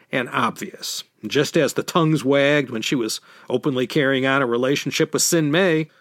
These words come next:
so they were again with Emily having an obvious relationship with the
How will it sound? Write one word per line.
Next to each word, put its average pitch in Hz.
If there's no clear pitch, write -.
so 120
they 151
were 165
again 160
with 123
Emily 135
having 127
an 135
obvious 139
relationship 143
with 110
the 107